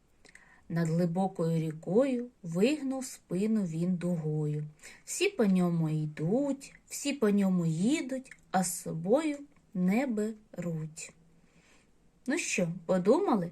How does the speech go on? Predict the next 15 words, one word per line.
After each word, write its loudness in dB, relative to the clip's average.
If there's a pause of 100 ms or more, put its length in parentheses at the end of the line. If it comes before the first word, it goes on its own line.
(120)
відгадали? 0 (840)
Так, 2 (200)
це -4
дійсно -4 (440)
місток. -2 (640)
Ми 10
знаємо, 6
щоб 2
потрапити 2
на 2
місток, -2
нам -2
потрібно 0
подолати -4
багато -4